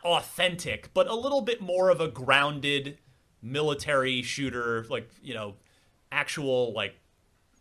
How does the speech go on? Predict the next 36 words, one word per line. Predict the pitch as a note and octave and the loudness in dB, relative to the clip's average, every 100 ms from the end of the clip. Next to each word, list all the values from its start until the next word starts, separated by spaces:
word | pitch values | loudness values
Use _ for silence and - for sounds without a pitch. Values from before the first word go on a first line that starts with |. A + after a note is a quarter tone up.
| _ - - | _ -20 -20
military | - D#3 E3+ D#3 E3 C#3+ B2 | -10 -4 -4 -2 -2 -2 -4
type | - C3+ C3+ A#2+ | -6 -2 -2 -4
game, | B2+ A#2+ A#2+ A#2 A2 A2 - _ _ _ _ _ _ _ - | -6 -4 -2 -4 -6 -10 -14 _ _ _ _ _ _ _ -10
more | D3 F#3 | 0 4
of | F3+ | 6
a | E3+ | 6
one | D#3+ E3 | 4 2
shot, | D#3 E3+ D3 | 2 2 2
one | C#3+ C#3 C3+ | 2 -2 -2
kill. | B2 C#3+ C3 B2+ B2+ B2 | -6 0 4 6 4 2
You | A#2+ | -2
know, | A2 | -4
you | A2 A2+ | -4 -4
weren't | B2 B2 | -4 -4
gonna | B2+ | -6
be, | A2 A2+ A2 | -6 -6 -6
these, | A#2 A#2 | -10 -10
the | B2 B2 | -4 -2
enemies | C3 B2+ A2 | -2 -4 -6
were, | A#2 A#2 A2+ - | -6 -6 -8 -14
nor | C#3+ C3+ B2 | -6 -2 -2
you | A#2+ C3+ C3 | -2 -2 -2
were | A#2 A2 | -4 -6
bullet | - C#3+ C#3 | -6 -6 -4
sponges. | - C3 A#2+ A#2+ A2+ A2 G#2 | -6 -6 -6 -6 -6 -6 -8
And, | G2 F#2 - _ _ _ _ _ _ - - | -12 -14 -18 _ _ _ _ _ _ -20 -8
and | E3 | 4
I | A#3 | 4
fell | C4 C#4 | 8 6
in | A3+ | 6
love | A#3+ | 2
with | A3+ | 2
those | D#3 C3+ | 0 0
games. | B2+ G#2+ A#2 | -4 -6 -4
I | B2+ | -4
loved | C3+ D3+ F3 E3 | 0 2 0 0